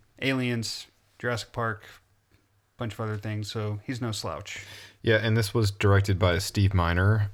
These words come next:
Speaker 2: who went on to do part two and part three.
Speaker 1: Yep, and Ron Kurz, who was the uncredited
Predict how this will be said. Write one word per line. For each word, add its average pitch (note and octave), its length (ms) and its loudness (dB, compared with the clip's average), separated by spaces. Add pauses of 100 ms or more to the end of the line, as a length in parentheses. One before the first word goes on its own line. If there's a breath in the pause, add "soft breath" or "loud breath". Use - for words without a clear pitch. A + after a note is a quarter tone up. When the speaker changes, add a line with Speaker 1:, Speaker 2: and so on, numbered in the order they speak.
(120)
Speaker 2:
who F2 320 0
went E2+ 160 -2
on E2 140 -2
to - 100 -8
do E2 500 -4 (180)
part - 180 -2
two G2 180 0
and E2 180 -4
part E2+ 220 -4
three. E2+ 380 -2 (160)
Speaker 1:
Yep, - 240 -4 (120)
and B2+ 320 -2
Ron B2 220 0
Kurz, G#3 440 -2
who C#3+ 120 -2
was B2+ 120 -6
the B2 80 -4
uncredited B2+ 800 -4